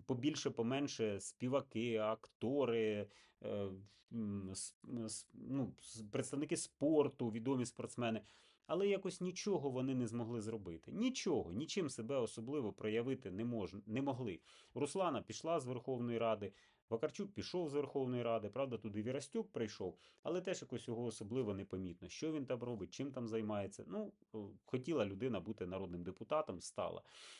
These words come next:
І дійсно, політика — це принципово інша сфера. Там, де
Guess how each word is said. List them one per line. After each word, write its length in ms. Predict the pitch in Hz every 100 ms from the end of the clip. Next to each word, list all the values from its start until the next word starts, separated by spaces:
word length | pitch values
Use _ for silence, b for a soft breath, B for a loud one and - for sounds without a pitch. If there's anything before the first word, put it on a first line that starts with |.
| B B
І 300 | 143 160 156 -
дійсно, 480 | 110 151 214 - 131
політика — 600 | - 117 196 196 139 113
це 280 | - 117 113
принципово 640 | - 135 127 135 156 139
інша 360 | 143 135 123 127
сфера. 420 | - 127 107 92
Там, 340 | - 143 135
де 200 | 117 117